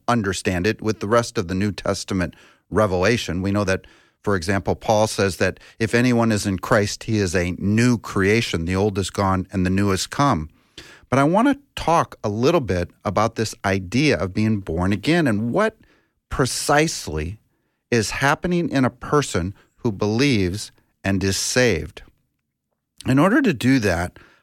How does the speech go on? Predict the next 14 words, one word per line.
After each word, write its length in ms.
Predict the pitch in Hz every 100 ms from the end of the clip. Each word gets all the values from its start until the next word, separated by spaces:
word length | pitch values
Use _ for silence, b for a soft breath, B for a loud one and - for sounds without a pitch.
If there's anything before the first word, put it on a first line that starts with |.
| -
I 60 |
think 160 | 135 208
it's 120 | -
important 420 | 202 - 170 156
to 120 | 151 131
understand 680 | 139 127 - 120 110 101 - b b b
that 180 | 110 -
man 540 | 104 104 104 117 165
is 260 | - 175 -
made 300 | 117 110 104
up 200 | 98 -
of 100 | -
three 300 | - 117 117
components. 760 | - 98 - 87 76 - -